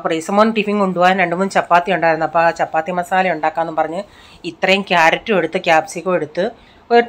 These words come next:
ടൊമാറ്റോയും സവാളയും എടുത്തിട്ടുണ്ട്. അപ്പോൾ നമ്മൾ കുറച്ച് ക്വാണ്ടിറ്റി എടുക്കുന്നുണ്ടേ അടിപൊളിയായിട്ട് നമുക്ക് ഭയങ്കര ടേസ്റ്റായിട്ട് കിട്ടും. നമ്മൾ ഇത്തിരി ക്വാണ്ടിറ്റി കൂടുതൽ എടുക്കുമ്പോഴാണ് നമുക്കത് അത്ര അങ്ങോട്ട് പെർഫെക്റ്റ് ആവാത്തത്. അപ്പോൾ ഞാൻ ഇതൊന്ന് ചെറുതായിട്ട് അരിഞ്ഞെടുക്കട്ടെ. കാരണം, ഏ,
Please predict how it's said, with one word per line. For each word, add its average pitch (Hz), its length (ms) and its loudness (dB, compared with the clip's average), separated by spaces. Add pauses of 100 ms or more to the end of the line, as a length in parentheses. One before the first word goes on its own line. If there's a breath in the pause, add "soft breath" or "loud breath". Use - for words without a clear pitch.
ടൊമാറ്റോയും 185 580 2
സവാളയും 175 520 4
എടുത്തിട്ടുണ്ട്. 160 560 -2 (240)
അപ്പോൾ 190 140 2
നമ്മൾ 208 180 2
കുറച്ച് 190 420 0
ക്വാണ്ടിറ്റി 190 380 -2
എടുക്കുന്നുണ്ടേ 170 600 -2 (360 loud breath)
അടിപൊളിയായിട്ട് 180 960 4 (100)
നമുക്ക് 160 260 -10
ഭയങ്കര 160 380 0 (100)
ടേസ്റ്റായിട്ട് 151 380 -6
കിട്ടും. 143 160 -10
നമ്മൾ 156 180 -6
ഇത്തിരി 185 260 -8
ക്വാണ്ടിറ്റി 180 420 -2 (340 loud breath)
കൂടുതൽ 226 420 4
എടുക്കുമ്പോഴാണ് 180 520 2
നമുക്കത് 165 420 0 (240)
അത്ര 196 360 0
അങ്ങോട്ട് 180 280 2
പെർഫെക്റ്റ് 170 500 2
ആവാത്തത്. 147 440 -2 (580 soft breath)
അപ്പോൾ 160 140 -6
ഞാൻ 170 240 2 (160)
ഇതൊന്ന് 175 400 -2
ചെറുതായിട്ട് 175 460 2
അരിഞ്ഞെടുക്കട്ടെ. 165 680 0 (520 soft breath)
കാരണം, 170 300 0 (360)
ഏ, 160 60 -6